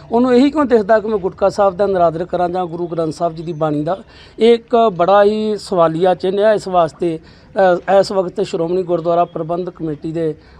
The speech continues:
ਉੱਚ ਅਧਿਕਾਰੀ ਵੀ ਪਹੁੰਚੇ ਨੇ। ਉਹ ਸਾਡੇ ਸਤਿਕਾਰਯੋਗ ਗੁਰਦੁਆਰਾ ਸਾਹਿਬ ਜੀ ਦੇ ਮੈਨੇਜਰ ਸਰਦਾਰ ਸਤਨਾਮ ਸਿੰਘ, ਸਰਦਾਰ ਸਰਬਦਿਆਲ ਸਿੰਘ, ਇਹਨਾਂ ਤੋਂ ਇਲਾਵਾ ਸਾਡੇ ਕੋਲ ਸਤਿਕਾਰ ਕਮੇਟੀ ਦੇ ਜਿਹੜੇ ਨੇ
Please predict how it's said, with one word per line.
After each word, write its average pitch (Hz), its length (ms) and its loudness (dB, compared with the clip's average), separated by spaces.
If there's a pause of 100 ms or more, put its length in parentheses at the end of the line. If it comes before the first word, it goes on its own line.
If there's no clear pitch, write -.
(100)
ਉੱਚ 190 180 -2
ਅਧਿਕਾਰੀ 185 360 2
ਵੀ 185 100 -6
ਪਹੁੰਚੇ 185 400 -6
ਨੇ। 190 80 0
ਉਹ 190 80 -2
ਸਾਡੇ 165 340 -4
ਸਤਿਕਾਰਯੋਗ 165 720 -4 (520)
ਗੁਰਦੁਆਰਾ 180 380 2
ਸਾਹਿਬ 175 260 -4
ਜੀ 165 100 -14
ਦੇ 165 100 -4
ਮੈਨੇਜਰ 160 420 -4
ਸਰਦਾਰ 156 380 -4
ਸਤਨਾਮ 156 440 -8
ਸਿੰਘ, 170 260 -8
ਸਰਦਾਰ 147 360 -6
ਸਰਬਦਿਆਲ 170 540 -4
ਸਿੰਘ, 185 260 -6 (440)
ਇਹਨਾਂ 220 240 2
ਤੋਂ 214 120 -2
ਇਲਾਵਾ 208 220 2
ਸਾਡੇ 180 300 -4
ਕੋਲ 180 540 -2 (220)
ਸਤਿਕਾਰ 180 500 2
ਕਮੇਟੀ 170 460 -6
ਦੇ 170 120 -4
ਜਿਹੜੇ 165 240 -6
ਨੇ 160 260 -4